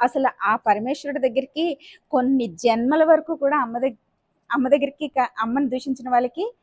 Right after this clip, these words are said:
అసలు మోక్ష మార్గం అంటే అర్థం అగ్-, అజ్ఞానం, అవిద్య పరుల కింద ఉండిపోతారన్నది ఒక ఎత్తు అయితే, పరమేశ్వరుడి దూషణ మనం వింటే వచ్చే మహా, మహా పాపం అండి, వినకూడదండి.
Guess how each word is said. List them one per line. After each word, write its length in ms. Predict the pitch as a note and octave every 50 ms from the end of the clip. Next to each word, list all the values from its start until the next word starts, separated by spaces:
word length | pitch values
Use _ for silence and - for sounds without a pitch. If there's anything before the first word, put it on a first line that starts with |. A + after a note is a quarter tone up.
| _ _ _ _ _ _ _ _ _ _ A#3
అసలు 240 | - - C4+ C4
మోక్ష 440 | A#3 G#3+ A3 G#3+ A#3 C4 C#4 - - E4
మార్గం 300 | D#4+ D#4 D#4 C4 D4+ C#4+
అంటే 240 | C4 B3+ C4+ F4
అర్థం 360 | D#4+ A#3 G#3 G3+ A3+ C#4+ B3 G3+ -
అగ్-, 220 | A3+ A3+ A3 G#3 G3 _ _ -
అజ్ఞానం, 600 | A#3 A#3 G#3 G3 G#3 C4+ D4+ D4+ D#4 D#4 C4+ G#3 -
అవిద్య 380 | G3+ A3+ G#3+ C#4 A#3+ A3 D4 D#4+
పరుల 240 | D4+ D4 C4+ C#4 C#4
కింద 220 | C#4 D4 D4 C4+
ఉండిపోతారన్నది 640 | C4 B3 A#3+ - B3 - B3 A#3+ A#3 A#3+ B3 A#3 A3
ఒక 80 | G#3 - _
ఎత్తు 200 | A#3 A3 - A#3
అయితే, 380 | A#3 A3+ - D4+ D#4 E4+ E4 - _ - - - _ _ _ -
పరమేశ్వరుడి 800 | B3 G#3+ A3 B3 C4 C#4+ D#4+ F4 F4+ - - F4 F4 E4 D#4 D4+
దూషణ 600 | A#3+ G3 F3 - A3 A#3 E4 F4 - G4 F4+ F4+
మనం 320 | E4 D#4+ C#4+ B3+ C4+ A#3 G3+
వింటే 540 | F3 F3 A#3+ B3 B3+ C#4 D4+ D4 F#4 F#4
వచ్చే 360 | F#4+ E4+ E4 E4 E4 - D#4+ C#4+
మహా, 580 | B3 G#3 F#3 F#3 - - C4+ D4 E4 E4+ - - _ _ _ _ _ _ _ _ _ _ _ _ _ -
మహా 380 | G#3 G#3+ G#3+ - - D#4+ E4 F#4
పాపం 500 | F#4 - - G3 G#3 C#4+ - F#4 E4 D4+
అండి, 260 | C4+ A3+ G#3+ G3 G3
వినకూడదండి. 960 | F#3+ F#3 B3+ A#3+ A#3+ E4+ F4+ - F4+ F4+ F#4+ E4+ F4+ E4 C4+ A#3+ A3 F#3